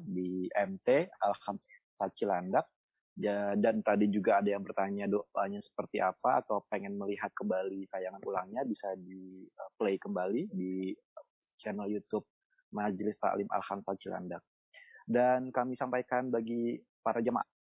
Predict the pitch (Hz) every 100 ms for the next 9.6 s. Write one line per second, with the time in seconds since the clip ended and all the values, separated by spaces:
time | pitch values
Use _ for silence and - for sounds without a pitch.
0 | _ _ _ - - 127 160 120 113 110
1 | 107 107 104 104 104 - 135 165 110 110
2 | - - 110 110 107 104 104 - 147 147
3 | 98 - 107 107 104 107 113 - - 123
4 | 110 107 - 101 101 104 - 98 104 101
5 | 98 98 98 - - 175 _ 104 95 98
6 | 101 98 104 98 107 95 98 151 - 101
7 | 98 98 98 - 104 101 92 - 123 220
8 | - _ _ _ 113 107 110 110 110 110
9 | 107 107 98 131 156 -